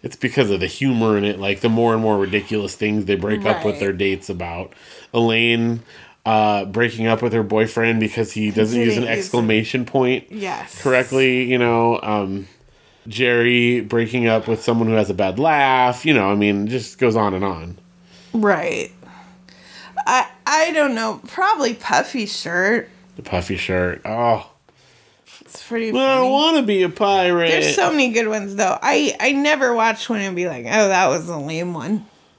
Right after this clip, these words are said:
Speaker 1: Yeah.
Speaker 2: Like, you just don't say it.
Speaker 1: There's, they're always funny. I mean, there's some that are, like, ultimate epic and then just really funny ones,
Speaker 2: Yeah.
Speaker 1: you know?
Speaker 2: So, I've been enjoying that. And then,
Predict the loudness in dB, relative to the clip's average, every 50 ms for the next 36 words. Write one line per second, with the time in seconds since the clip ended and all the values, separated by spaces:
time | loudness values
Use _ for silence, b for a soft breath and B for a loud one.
0 | b _ _ 0 2 2 2 2 0 -4 -6 -6 -6 -6 -8 -8 -12 -8 -6 -6
1 | -6 -6 -12 -12 -12 -12 -8 -6 -6 -6 -6 -8 -12 -12 -10 _ -2 -2 -2 -2
2 | -2 -2 -2 0 0 2 2 2 4 4 2 2 0 -2 0 0 0 0 2 0
3 | 0 2 2 2 2 2 0 0 0 0 2 2 2 2 2 4 4 2 2 0
4 | 0 -2 0 0 0 0 -2 -4 -4 -2 -2 -2 -2 -2 -2 -2 -2 -2 -4 -6
5 | -4 -6 -6 -4 -4 -4 -4 -4 -6 -8 -12 B B B B B B _ -2 -2
6 | 0 0 0 2 2 2 0 0 0 0 0 0 -2 -6 -8 -12 -14 -16 -10 -4
7 | -4 -2 -2 -2 -4 -6 -10 -12 -14 b b b b b b b b b b b
8 | b b b b b b b b _ _ -14 -2 -2 0 0 0 -4 -6 -10 -16
9 | -20 -16 -16 B B B B B B B B B B B B B B B -4 -2
10 | 0 0 0 -2 0 0 0 2 2 2 0 0 0 0 0 2 2 2 2 2
11 | 2 0 0 0 0 0 0 0 0 0 0 2 0 0 0 -4 -6 -12 -16 -16
12 | -16 -8 _ 0 0 2 2 2 2 2 2 2 2 2 0 0 -2 -2 -4